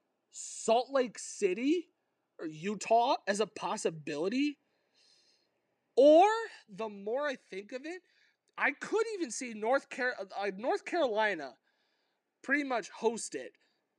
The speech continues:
Maybe right next to the Carolina Hurricanes. <laughs> Um, yeah, so if Milwaukee were to relocate, Utah and North Carolina are the only spots I could think of.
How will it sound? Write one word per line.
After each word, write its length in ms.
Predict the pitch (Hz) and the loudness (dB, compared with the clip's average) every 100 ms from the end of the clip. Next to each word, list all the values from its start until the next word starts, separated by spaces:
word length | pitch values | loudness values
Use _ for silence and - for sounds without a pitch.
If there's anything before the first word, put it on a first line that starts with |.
| - | -6
Maybe 280 | 180 262 254 | -4 -2 0
right 180 | 247 | 0
next 220 | 226 220 - | 0 -4 -4
to 80 | 254 | -12
the 100 | 220 | -12
Carolina 440 | - 214 220 214 | -6 -4 -4 -4
Hurricanes. 580 | 190 208 202 233 247 - | -4 -4 -6 -10 -12 -6
<laughs> 1200 | 254 160 202 175 - - - - - - _ _ | -4 0 0 0 -4 -10 -14 -14 -18 -20 _ _
Um, 500 | 165 202 202 196 180 170 _ _ _ _ | 4 6 4 2 -4 -14 _ _ _ _
yeah, 360 | 311 494 440 - - _ | 2 4 2 -6 -16 _
so 460 | - - 240 220 202 _ _ - | -4 2 2 2 -2 _ _ 0
if 220 | 269 311 | 0 2
Milwaukee 480 | 359 269 254 254 190 | 0 2 2 0 -6
were 320 | 160 170 220 | -4 2 2
to 60 | 254 | 2
relocate, 720 | 254 269 269 262 262 254 269 - _ _ _ | -2 -4 -4 -4 -4 -2 -4 -10 _ _ _
Utah 640 | 156 156 277 403 339 415 403 | -10 0 2 2 2 2 2
and 100 | 294 | 0
North 240 | 233 262 | -2 -2
Carolina 440 | - 262 233 220 | -4 -2 0 0
are 160 | 226 208 | 0 -2
the 100 | 170 - | -4 -4
only 200 | 196 233 | -4 -4
spots 400 | - 196 202 - | 0 0 0 -2
I 120 | - 156 | -6 -6
could 160 | 156 - | -10 -14
think 220 | 151 185 | -12 -4
of. 160 | 262 285 | -2 -2